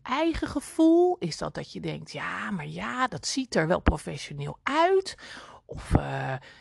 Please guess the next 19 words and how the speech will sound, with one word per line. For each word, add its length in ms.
"Ja, 300
ik 140
moet, 220
ik 80
ben 120
toch 140
een 80
vakvrouw, 720
ik 80
moet 160
toch, 140
het 200
mag 180
wat 240
kosten. 760
En, 260
en, 280
en, 360
eh, 180